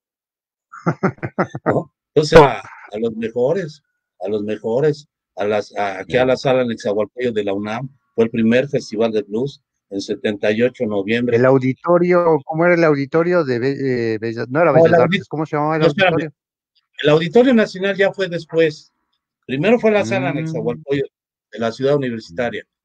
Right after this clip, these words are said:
Speaker 1: Ahí fueron los dos primeros festivales de
Speaker 2: ¿En
Speaker 1: música
Speaker 2: esa es
Speaker 1: de
Speaker 2: eso? Eh,
Speaker 1: ¿Mande?
Speaker 2: ¿en esa? ¿En esa?
Speaker 1: No, no, no, no.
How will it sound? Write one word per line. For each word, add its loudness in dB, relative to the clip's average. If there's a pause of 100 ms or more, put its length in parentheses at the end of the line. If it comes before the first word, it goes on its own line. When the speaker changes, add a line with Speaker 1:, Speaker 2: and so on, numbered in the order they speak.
(540)
Speaker 1:
Ahí 2
fueron 2
los -2
dos 4
primeros -2
festivales 0
de 2
Speaker 2:
¿En 6
Speaker 1:
música 6
Speaker 2:
esa 4
es 2
Speaker 1:
de 4
Speaker 2:
eso? 0
Eh, -2 (1040)
Speaker 1:
¿Mande? 6
Speaker 2:
¿en 6
esa? -2 (720)
¿En 0
esa? 2 (320)
Speaker 1:
No, 4
no, 2
no, 2
no. 2